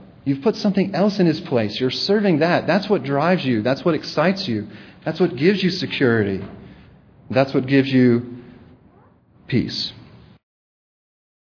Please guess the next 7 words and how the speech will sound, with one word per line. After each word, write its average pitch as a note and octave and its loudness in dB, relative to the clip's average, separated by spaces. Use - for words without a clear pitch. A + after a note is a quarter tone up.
So B2+ 0
Je-, C3+ 2
Zacchaeus D#3 2
is C3 -4
the C3 -2
lost A#2+ -2
sinner. G2+ -8